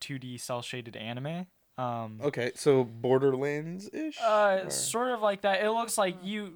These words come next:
Speaker 1: you saw what the
Speaker 2: Yeah, I
Speaker 1: Dragon
Speaker 2: saw
Speaker 1: Ball.
Speaker 2: the,
Speaker 1: It looks
Speaker 2: yeah.
Speaker 1: like that, essentially. That's what their,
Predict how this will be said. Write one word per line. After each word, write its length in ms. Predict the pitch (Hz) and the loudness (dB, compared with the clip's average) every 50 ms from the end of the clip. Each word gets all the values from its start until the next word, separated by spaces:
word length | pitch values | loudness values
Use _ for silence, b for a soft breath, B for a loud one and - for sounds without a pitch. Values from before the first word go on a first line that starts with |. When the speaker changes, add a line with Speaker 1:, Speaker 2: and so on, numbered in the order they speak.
| 175 | -12
Speaker 1:
you 140 | 175 165 170 | -10 -8 -6
saw 200 | 160 - 170 147 | -2 2 2 2
what 240 | 143 139 135 127 127 - - | 4 2 0 -2 -4 -8 -14
the 320 | 127 123 131 131 127 123 120 | -10 -6 -4 -4 -2 0 4
Speaker 2:
Yeah, 220 | 151 156 135 120 120 | 6 8 8 8 8
I 20 | 120 | 6
Speaker 1:
Dragon 120 | - - 143 123 | 6 6 6 6
Speaker 2:
saw 20 | |
Speaker 1:
Ball. 140 | 117 110 110 | 4 4 2
Speaker 2:
the, 100 | 113 113 | 2 0
Speaker 1:
It 80 | 202 202 | 0 2
looks 200 | 220 226 214 - | 2 0 2 2
Speaker 2:
yeah. 40 | 202 | 2
Speaker 1:
like 140 | 175 156 - | 0 2 4
that, 240 | 151 139 123 117 110 | 4 4 4 4 0
essentially. 480 | 131 123 - 127 117 113 - 117 113 113 | -6 -10 -8 -10 -10 -10 -10 -10 -6 -2
That's 280 | 110 127 131 - - - | 0 0 0 0 -2 -4
what 260 | 139 135 139 135 _ | -4 -4 -4 -4 _
their, 440 | - 135 131 123 123 120 123 117 | -4 -4 -2 -2 -2 -2 -4 -4